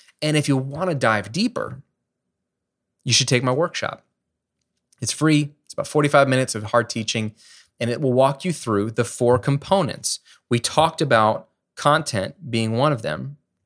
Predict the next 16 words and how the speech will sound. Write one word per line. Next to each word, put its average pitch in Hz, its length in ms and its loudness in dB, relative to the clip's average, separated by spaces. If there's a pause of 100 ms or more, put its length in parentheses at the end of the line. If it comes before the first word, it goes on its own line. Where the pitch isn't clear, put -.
(640)
and 110 120 -2
we 110 80 0
talked 113 360 0
about 98 500 0 (200)
having 110 200 -6
a 98 40 -6
product 113 360 -2
people 104 260 -10
want 107 380 -6
being 101 180 -6
the 98 120 -4
other 127 200 -2
one. - 300 -8 (640)
There's 117 160 -2
two 156 220 2
more, 127 480 2